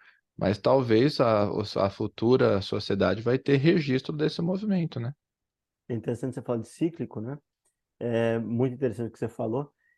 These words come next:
Speaker 2: E eu tava vendo, entender, inclusive aí documentário da D W, um tempo atrás eu tava vendo, sobre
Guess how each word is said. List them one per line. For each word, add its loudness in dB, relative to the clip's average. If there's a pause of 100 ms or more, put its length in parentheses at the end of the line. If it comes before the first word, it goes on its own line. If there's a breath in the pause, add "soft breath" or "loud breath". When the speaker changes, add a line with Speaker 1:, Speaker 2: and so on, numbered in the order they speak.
(140)
Speaker 2:
E 2
eu 6
tava 4
vendo, 0
entender, 0
inclusive -2
aí 2
documentário -4
da 0
D -2
W, -2
um -10
tempo -10
atrás -8
eu -20
tava -2
vendo, -6 (320)
sobre 2